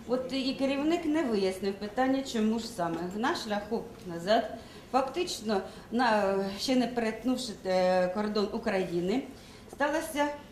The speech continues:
аварія автобусом. Ну і виявилося, що їм не виплатили жодної копійки навіть на лікування. І, а вчителька достатньо до-, дуже постраждала, через, у неї був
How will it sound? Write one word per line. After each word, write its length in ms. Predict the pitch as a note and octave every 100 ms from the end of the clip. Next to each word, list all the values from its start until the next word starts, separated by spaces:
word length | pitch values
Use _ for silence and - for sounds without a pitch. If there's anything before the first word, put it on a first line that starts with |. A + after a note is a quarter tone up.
| - - - -
аварія 520 | - F#3 E3 D#3 D#3 D#3 - -
автобусом. 680 | G#3 G#3+ D#3+ D#3 D#3+ D#3+ D#3 D#3+ - - - - - - - - C4+
Ну 120 | E4+
і 60 | A#3+
виявилося, 760 | G#3 B3 B3 A#3+ A#3 A#3 A3+ G#3+
що 220 | - G3+
їм 200 | G3+ F#3
не 340 | E3+ D#3+ F3
виплатили 440 | G#3 A3+ A#3 C4 B3+ - D#3+ D#3+
жодної 400 | F#3+ G#3+ A3 G#3+
копійки 540 | E3+ - G#3 G#3 - F#3
навіть 500 | F#3 A#3 C#4+ D4+ - G3
на 440 | F3+ F#3+ G#3 B3 B3 - - G#3
лікування. 640 | G#3 F3+ D#3 D#3+ D#3 D3 D#3 - - - - -
І, 60 |
а 260 | G3+ G3 F#3+
вчителька 640 | F#3 D4+ - B3+ G#3 G3
достатньо 520 | F#3 - G3 F#3 F#3+
до-, 280 | F#3+ F#3+ F#3
дуже 240 | F#3 F#3 F3+
постраждала, 640 | F#3 - F#3 G3+ D#4+ D4 A3+
через, 160 | F#3
у 40 | F#3+
неї 200 | F#3 F3
був 240 | F3